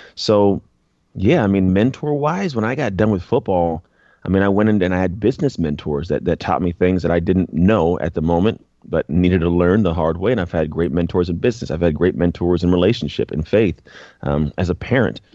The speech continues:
And it's, it's something where I think, uh, if you, if you try to operate off your own what's right and what's wrong, your own decision based, based on what you think's right and wrong or should be done right now,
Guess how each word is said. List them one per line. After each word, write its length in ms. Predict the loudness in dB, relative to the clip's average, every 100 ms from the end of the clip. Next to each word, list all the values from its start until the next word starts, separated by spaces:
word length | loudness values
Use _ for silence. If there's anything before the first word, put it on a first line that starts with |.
| -20 _ _ -6 -2
And 80 |
it's, 180 | -2 -4
it's 140 | -8 -4
something 380 | -2 0 0 2
where 100 | 2
I 60 |
think, 320 | 0 -4 -8 _ _ _ -12
uh, 80 | -8
if 220 | -6 -2 0
you, 180 | 0 0
if 140 | 0
you 120 | -2
try 380 | -2 -2 0 2
to 140 | 2
operate 480 | 0 -2 -2 -2 0
off 320 | -2 -4 -4
your 160 | -6 -4
own 440 | 0 2 2 0 -4 -12 _ _
what's 300 | -2 -2 0
right 220 | 0 0
and 80 | 0
what's 180 | -4 -2
wrong, 220 | -2 0
your 160 | -2 0
own 220 | 0 0
decision 440 | -2 -2 -2 -2
based, 360 | 0 0 -2 -4
based 200 | -4 -4
on 60 | -6
what 100 | -2
you 160 | -2
think's 300 | 0 -2 2
right 160 | 0 2
and 120 | 2
wrong 300 | 2 2 0
or 160 | -2 -2
should 200 | -2 0
be 80 |
done 180 | 0 2
right 160 | 2 0
now, 320 | 0 -2